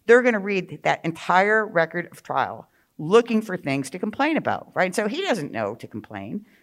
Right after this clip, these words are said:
but they're gonna read that whole thing, right? And then they are gonna, like, find something to complain about. Am I right? Like,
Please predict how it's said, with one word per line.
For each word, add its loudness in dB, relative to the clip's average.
but -6
they're 8
gonna 2
read -2
that 0
whole -2
thing, -10
right? -2
And 2
then 0
they 2
are 6
gonna, -4
like, -4
find 0
something -2
to -2
complain 0
about. -2
Am 0
I 4
right? 2
Like, -4